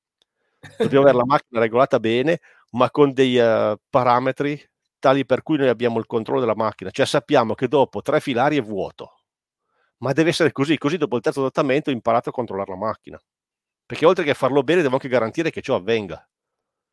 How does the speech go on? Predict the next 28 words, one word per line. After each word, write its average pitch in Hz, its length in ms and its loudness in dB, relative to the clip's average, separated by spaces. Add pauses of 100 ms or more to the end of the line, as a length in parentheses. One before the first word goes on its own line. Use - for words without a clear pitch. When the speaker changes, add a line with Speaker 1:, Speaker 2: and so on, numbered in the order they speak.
(380)
Speaker 1:
e 135 100 -8
quindi 147 200 -4
devo 127 140 0
controllare 139 560 0
che 110 120 -12
quello 143 200 -2
che 160 100 -4
ho 180 60 0
fatto - 380 -2
sia 113 220 -2
giusto, - 680 -10 (400)
ma 113 120 -6
mentre 180 260 2
sto - 140 0
viaggiando, 107 680 -2 (540)
cioè 107 140 -8
è 110 60 -6
questa 196 280 4
la 120 60 2
difficoltà 110 480 -6
de-, 107 160 -4
della, 101 320 -6
della 107 140 -2
distribuzione, 98 640 -12
perché - 200 -10
non 120 140 -6
vedi 101 180 -10
niente. 95 460 -8